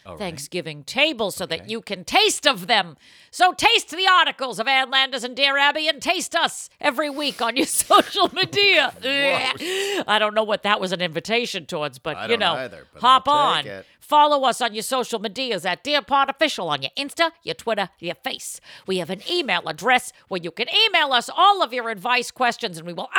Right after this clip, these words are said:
Speaker 2: answer them on the air. Dear Pod Official at gmail dot com. That's
Speaker 1: G.
Speaker 2: Gmail.
Speaker 1: G.
Speaker 2: We have a website where you can binge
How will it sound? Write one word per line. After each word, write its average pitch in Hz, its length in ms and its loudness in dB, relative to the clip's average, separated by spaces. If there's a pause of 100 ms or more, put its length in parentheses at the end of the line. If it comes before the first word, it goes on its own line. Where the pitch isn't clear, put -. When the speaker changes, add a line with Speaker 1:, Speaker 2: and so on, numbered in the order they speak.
(120)
Speaker 2:
answer 277 160 -6
them 190 180 -8
on 175 140 -4
the 165 180 -8
air. 170 220 -2 (360)
Dear 277 180 2
Pod 208 240 -4
Official 190 400 -8
at 226 220 -6
gmail 202 800 -8
dot 139 260 -12
com. 139 240 -14
That's 143 160 -12
Speaker 1:
G. 202 800 -10
Speaker 2:
Gmail. 147 220 -10 (160)
Speaker 1:
G. 190 360 -16
Speaker 2:
We 359 140 0
have 359 140 4
a 330 80 4
website 262 680 -4
where 180 140 -10
you 240 160 -12
can 214 280 -8 (460)
binge 294 640 4